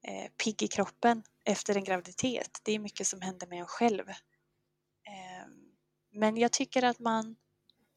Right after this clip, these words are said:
någonstans där i sorg och alltihopa så var ju ändå barnen, eh, lyckopillrena <laughs> eller sådär. Och att,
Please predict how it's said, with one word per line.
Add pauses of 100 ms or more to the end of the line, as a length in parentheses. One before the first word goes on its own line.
(800)
någonstans
där
i
sorg
och
alltihopa
så
var
ju
ändå
barnen, (1300)
eh, (760)
lyckopillrena (400)
<laughs>
eller
sådär. (240)
Och
att,